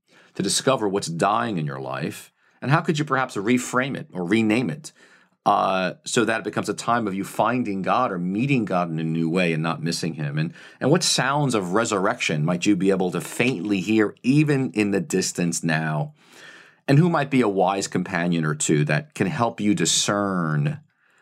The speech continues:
the death and resurrection that God's doing in you and then through you? Because when you're in those difficult, dark nights, it's hard to see clearly. And boy, even Jesus in the Garden of Geth-, Gethsemane wanted his three friends to be with him,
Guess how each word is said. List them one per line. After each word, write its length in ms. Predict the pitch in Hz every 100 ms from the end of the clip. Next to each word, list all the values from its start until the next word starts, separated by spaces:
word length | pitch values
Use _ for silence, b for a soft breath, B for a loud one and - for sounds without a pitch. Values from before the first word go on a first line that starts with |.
| _ -
the 80 |
death 280 | 82 101 101
and 80 | 90
resurrection 480 | 90 85 85 82 78
that 100 | 76
God's 260 | 82 78
doing 280 | - 80 76
in 200 | 101 107
you 200 | 113 110
and 160 | - 92
then 180 | 90 80
through 240 | - 82
you? 220 | 73 73
Because 280 | 76 90 95
when 180 | 101 120
you're 140 | 131
in 220 | 123 147 143
those 240 | 131 123
difficult, 480 | 117 113 98 101 80
dark 240 | 90 82
nights, 300 | 82 85 80 -
it's 160 | 98
hard 600 | - - - 104 98 92
to 100 | 92
see 360 | 90 - 85 78
clearly. 580 | - - 76 76 71 71
And 100 | - B B B B
boy, 340 | 110 101 90 - b -
even 320 | 143 131 113
Jesus 400 | 92 110 110 95
in 40 |
the 60 | 87
Garden 320 | 82 90 90
of 140 | 80 -
Geth-, 260 | 90 -
Gethsemane 640 | - 85 98 90 82 80 - b
wanted 320 | - 98 95 87
his 140 | 80
three 260 | - 98 92
friends 440 | - 101 90 87
to 80 | 85
be 120 | 82
with 260 | 85 87 -
him, 340 | 73 71 71